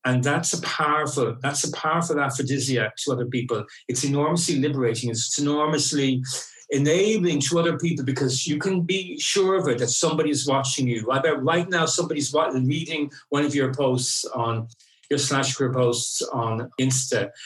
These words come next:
and they're on the other side of the world, and they're going, "I want to be like that woman," or, "I want to be like that person that she's just interviewed," or whatever.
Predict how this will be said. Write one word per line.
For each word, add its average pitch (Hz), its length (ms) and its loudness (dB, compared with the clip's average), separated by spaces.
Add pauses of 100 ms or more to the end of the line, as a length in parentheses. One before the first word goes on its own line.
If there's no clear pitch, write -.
(160)
and 131 120 4
they're 135 120 4
on 131 100 2
the 147 140 0
other 156 160 2
side 151 320 2
of 127 60 -2
the 147 100 2
world, 135 440 2
and 131 100 -2
they're 131 160 2
going, 131 420 2
"I 139 100 2
want 160 180 2
to 151 60 2
be 151 160 -2
like 156 200 2
that 139 220 0
woman," 143 360 0
or, 131 180 2
"I 170 240 4
want 165 220 -4
to 127 40 -12
be 143 120 -2
like 151 240 2
that 151 220 -2
person 151 340 2
that 123 80 -4
she's - 220 -6
just 139 260 -4
interviewed," 131 440 -2
or 120 140 -2
whatever. 147 560 0